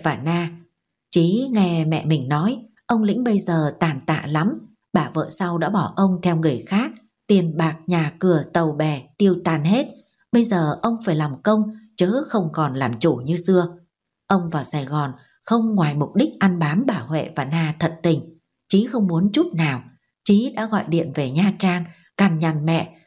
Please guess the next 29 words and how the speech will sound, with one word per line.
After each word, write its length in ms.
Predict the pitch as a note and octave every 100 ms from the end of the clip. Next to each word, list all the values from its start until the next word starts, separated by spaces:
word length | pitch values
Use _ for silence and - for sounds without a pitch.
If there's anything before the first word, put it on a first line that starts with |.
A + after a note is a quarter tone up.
| -
sao 280 | A3+ G#3+
lại 140 | G3+ C3
cho 120 | A3+
ông 180 | - G#3+
Lĩnh 180 | G3 A3+ -
số 120 | F#3
điện 200 | A#3 -
thoại 180 | - D#3 -
của 100 | E3
anh. 280 | - E3 E3 E3 - _ _ _ -
Bà 320 | F#3 D3 B2+ -
phân 220 | G3+ F#3
bua 240 | F#3 F#3
là 260 | F3 E3 A2 -
chỗ 220 | D#3+ A#3
xui 240 | - G3+
ra, 340 | E3 E3 D#3+ D#3 - _ _
ông 200 | A#3+ A#3
Lĩnh 320 | G#3 F#3+ C#4+
là 280 | A3+ D#3+ C3 -
chú 200 | F3 B3
Na, 300 | B3 G#3+ G3+ - - _ _
bà 300 | E3+ D3 A#2+
không 200 | - G#3
thể 180 | G3 B2+
giấu 240 | - D#3+
số 200 | A3 A#3
điện 180 | B3 -
thoại 160 | F3+